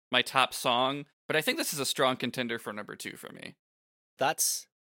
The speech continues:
Speaker 2: that's pretty up there.
Speaker 1: It is.
Speaker 2: I, uh, I think, I, I think I'd be inclined to agree with that. It's definitely, i-, i-, it's probably the most Fall Out Boy sounding Fall Out Boy song,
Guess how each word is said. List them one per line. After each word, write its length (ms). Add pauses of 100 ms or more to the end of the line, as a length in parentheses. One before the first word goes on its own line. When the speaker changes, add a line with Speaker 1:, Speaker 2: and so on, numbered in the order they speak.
(160)
Speaker 2:
that's 220
pretty 260
up 160
there. 260 (340)
Speaker 1:
It 120
is. 400 (400)
Speaker 2:
I, 180
uh, 360 (420)
I 80
think, 220
I, 180
I 120
think 260
I'd 80
be 80
inclined 400
to 140
agree 240
with 180
that. 220
It's 140
definitely, 500 (480)
i-, 40 (240)
i-, 140
it's 260 (720)
probably 480
the 140
most 260
Fall 260
Out 140
Boy 180
sounding 680
Fall 400
Out 140
Boy 180
song, 400